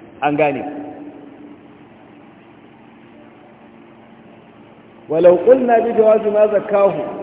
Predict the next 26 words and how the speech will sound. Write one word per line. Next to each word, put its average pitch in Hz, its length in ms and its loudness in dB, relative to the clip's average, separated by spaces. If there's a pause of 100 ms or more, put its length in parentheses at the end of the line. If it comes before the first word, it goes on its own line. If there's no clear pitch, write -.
(460)
إذا 196 420 0
لم 214 220 -2 (280)
ينهر 180 680 0
الدم 185 400 0 (520)
لكانت 196 680 -2
زكاته 190 480 -2 (140)
أعلى 190 600 -2
من 185 180 -4
زكاة 165 300 -2
المسلم. 143 480 -8 (680)
Da 151 200 -2 (200)
za 214 160 4
mu 196 100 -4 (100)
ce 160 120 -6 (640)
idan 190 480 -2 (420)
ahlul 190 400 -2
kitabi 160 500 -4 (760)
iyanka 180 420 0
dabba, 151 380 -4 (800)
amma 165 300 -2
da 185 100 0
iyanka 180 500 -2
jini 180 320 -6
bai 170 200 -4
zuba 123 220 -8
ba, 123 120 -10